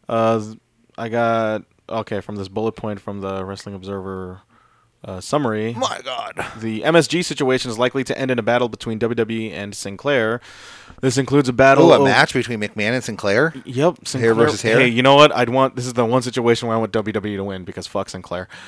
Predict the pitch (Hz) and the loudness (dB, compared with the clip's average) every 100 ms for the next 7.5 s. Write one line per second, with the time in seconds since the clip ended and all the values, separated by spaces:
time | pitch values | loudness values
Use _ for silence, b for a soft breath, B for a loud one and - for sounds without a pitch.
0 | B B B 110 113 117 117 113 147 156 | B B B -2 2 2 2 -2 0 0
1 | 170 190 165 151 156 185 185 139 127 - | 4 4 6 8 10 10 6 4 2 2
2 | 143 151 131 117 139 135 107 - 120 120 | 2 2 0 -2 -2 0 -2 -2 -2 0
3 | 113 104 117 120 127 107 - - 117 117 | 0 -2 -4 -4 -2 -4 -6 -6 -4 -2
4 | 113 113 107 101 104 139 120 127 107 117 | -4 -4 -4 -4 -4 -2 -2 -4 -4 -2
5 | 127 127 127 123 113 - 110 107 131 123 | 2 4 4 4 -2 -8 -8 -6 -4 -4
6 | 127 127 131 127 135 127 - 135 131 117 | -2 -2 -4 -6 -4 -4 -2 -2 -2 -4
7 | 131 143 151 170 | -4 -4 -4 -4